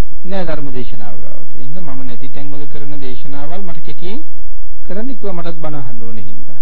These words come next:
හැබැයි මේ කෙටියෙන් කරන්න කිව්වේ සමහර වෙලාවට පැය හතරක්, පහක්, හයක් සංඝයාට කරපු දේශනාවෙන් ආනන්ද ස්වාමීන් වහන්සේගේ දේශනාවට භාග්‍යතුන් වහන්සේ පාවිච්චි කරන්නේ වචන එකක්, දෙකක්, තුනක්.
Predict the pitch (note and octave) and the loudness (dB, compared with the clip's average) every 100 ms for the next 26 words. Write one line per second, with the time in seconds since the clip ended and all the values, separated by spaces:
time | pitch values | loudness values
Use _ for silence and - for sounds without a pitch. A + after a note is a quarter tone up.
0 | - - C#3 C3+ B2+ C3+ B2+ C#3 C3 - | -4 -2 0 2 2 2 2 2 2 2
1 | A#2+ - - - A3+ - - - - - | 2 0 0 0 0 2 0 -4 -10 -4
2 | - - - - C#3 C#3+ C#3+ C#3 C3 B2 | 0 2 2 2 0 0 0 0 0 0
3 | B2 - - C3 C3 - - - C3+ - | 0 0 0 0 0 0 0 0 0 -2
4 | - B2 B2 - - A#2 A#2 - - - | -2 0 0 0 0 0 0 0 -2 -2
5 | - C3+ C3+ C#3 C3+ B2+ B2 A#2+ A#2 A#2+ | -2 0 2 2 2 2 2 2 2 2
6 | A#2+ B2+ - - - - - - - - | 2 0 -2 -4 -6 -8 -8 -12 -18 -6
7 | - - - - C3 C3 B2+ - B2 A#2+ | -4 -2 0 0 0 0 0 0 0 0
8 | A#2 A#2 - A#2+ A#2 A#2 - - A3+ - | 0 2 2 2 0 2 2 2 0 0
9 | - - - - - - B2 C#3+ C3 C3+ | 0 0 -2 -4 -2 0 0 2 2 2
10 | B2 - B2 - B2 A#2 B2 - - A2+ | 2 2 0 0 0 2 2 0 0 2
11 | A2+ - A#2 - - - - - A#2 - | 2 2 0 0 0 0 0 0 0 2
12 | - - - A3+ | 0 2 2 0